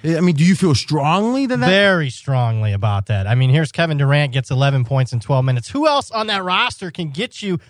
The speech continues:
Speaker 2: that kind of production in such a short period of time? And then you go through the plus minus for full game for each player.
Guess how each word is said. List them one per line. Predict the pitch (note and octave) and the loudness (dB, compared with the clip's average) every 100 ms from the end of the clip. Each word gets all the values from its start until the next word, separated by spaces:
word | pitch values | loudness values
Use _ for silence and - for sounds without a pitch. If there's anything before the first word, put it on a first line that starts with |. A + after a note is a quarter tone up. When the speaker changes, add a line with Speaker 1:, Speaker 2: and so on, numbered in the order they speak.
| _ | _
Speaker 2:
that | - A3+ | -6 -6
kind | - A#3 | -2 -2
of | G#3 | -2
production | G3 G3+ A#3+ - G3 - _ | -2 -2 -2 -4 -8 -8 _
in | E3+ | -8
such | D#3+ G#3+ - | -4 -6 -6
a | |
short | D#3+ G3+ G3 | -6 -6 -4
period | G#3 G3+ | -4 -4
of | F3+ | -4
time? | A3+ B3+ A3 _ - | -4 -4 -6 _ -10
And | G#3 | -6
then | A#3+ | -6
you | A#3+ | -6
go | A3 A3+ | -4 -4
through | - A3+ | -6 -8
the | G3+ | -6
plus | - G#3+ - | -4 -4 -4
minus | F#3+ F#3+ A#3 G#3+ - _ _ | -4 -2 -2 -6 -10 _ _
for | G3 | -8
full | E3 - B3 A#3+ | -8 -8 -4 -4
game | G#3+ A#3+ B3+ A#3 | -4 -6 -4 -4
for | A3 G3 | -6 -6
each | A3+ A3 - | -10 -10 -10
player. | A3 B3+ A#3 G#3+ | -4 -2 -2 -4